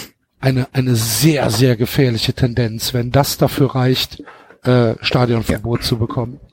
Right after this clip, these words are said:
Speaker 2: Ja, ja, ja. Finde ich auch.
Speaker 1: Ne,
Speaker 2: Das ist
Speaker 1: äh,
Speaker 2: schon echt heftig,
Speaker 1: und vor
Speaker 2: oder?
Speaker 1: allen Dingen dann halt auf, äh, auf Initiative des Sponsors, dass der dann sagt, so, wenn ihr hier nicht handelt, dann, äh,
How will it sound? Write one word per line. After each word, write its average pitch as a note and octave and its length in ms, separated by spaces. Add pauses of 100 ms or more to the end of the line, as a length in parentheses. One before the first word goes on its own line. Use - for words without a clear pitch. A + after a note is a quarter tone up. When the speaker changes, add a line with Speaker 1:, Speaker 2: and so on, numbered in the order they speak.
(120)
Speaker 2:
Ja, B2 120 (100)
ja, - 180
ja. F#2+ 100 (320)
Finde D#2+ 180
ich - 80
auch. D2 180 (1080)
Speaker 1:
Ne, C3+ 320
Speaker 2:
Das A#2+ 160
ist A#2+ 120
Speaker 1:
äh, - 20
Speaker 2:
schon C2+ 160
echt G#1+ 200
heftig, - 300
Speaker 1:
und C3 80
vor D3 100
Speaker 2:
oder? C3 80
Speaker 1:
allen C3+ 120
Dingen C3 140
dann A#2+ 200
halt B2+ 200
auf, B2 420
äh, B2 220
auf - 280
Initiative B2 840 (520)
des B2+ 100
Sponsors, A#2+ 720
dass - 200
der B2 120
dann A#2 180
sagt, A#2 380
so, A#2 280
wenn A#2+ 420
ihr C3 260
hier B2+ 400
nicht A#2+ 380
handelt, B2 480 (720)
dann, A#2 380
äh, A#2 420